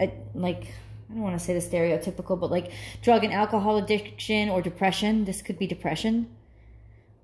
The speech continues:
right? N-, n-, insecurity, not feeling like you're good enough,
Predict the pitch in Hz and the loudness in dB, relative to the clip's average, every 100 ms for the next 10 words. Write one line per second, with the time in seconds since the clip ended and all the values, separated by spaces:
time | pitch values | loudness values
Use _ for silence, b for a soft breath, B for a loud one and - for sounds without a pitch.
0 | - - 208 202 208 - - - - 220 | -16 4 6 6 2 -8 -12 -16 -2 0
1 | 214 - 226 196 - 185 - 233 233 226 | 0 0 0 0 -4 -4 4 8 8 4
2 | 208 214 208 208 208 202 196 - - 208 | 0 2 4 4 4 2 2 -2 -2 2
3 | 208 208 190 180 - 175 170 214 214 208 | 4 4 4 2 0 -4 2 4 6 6
4 | 208 202 - | 4 2 -6